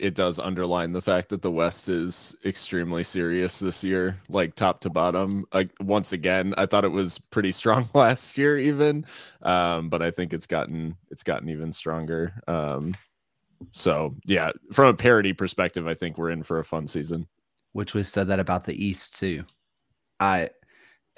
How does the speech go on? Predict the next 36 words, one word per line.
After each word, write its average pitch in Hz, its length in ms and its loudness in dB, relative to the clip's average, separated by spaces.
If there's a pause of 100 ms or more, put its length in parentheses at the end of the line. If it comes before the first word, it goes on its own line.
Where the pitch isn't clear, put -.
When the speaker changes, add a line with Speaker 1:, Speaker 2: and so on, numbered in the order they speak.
Speaker 2:
who 117 200 4
would 123 160 6
have 117 120 2
guessed 110 540 -2
getting 101 420 -2
rid 98 200 0
of 95 220 -2
bad 90 320 2
teams 85 640 -4
makes 90 440 -4
league 85 300 -4
better? 85 400 -2 (580)
That's 101 260 2
a 101 60 2
weird 82 480 -4
concept. 87 720 -6 (200)
I 98 180 4
would 110 60 6
Speaker 1:
Something, 101 400 4
Speaker 2:
never 98 60 0
Speaker 1:
something 95 800 0 (400)
promotion 90 560 -2
relegate. 82 400 -2
No, 78 80 -10
I'm 82 120 -6
just, 78 300 -8
I'm 76 80 -4
just 113 300 6
Speaker 2:
Hey, 120 360 8
Speaker 1:
kidding. 113 640 6
<laughs> - 0 -
Speaker 2:
my - 80 10
Twitter, 135 500 10 (260)
my 127 280 10 (320)
Twitter 127 300 8
has 131 200 6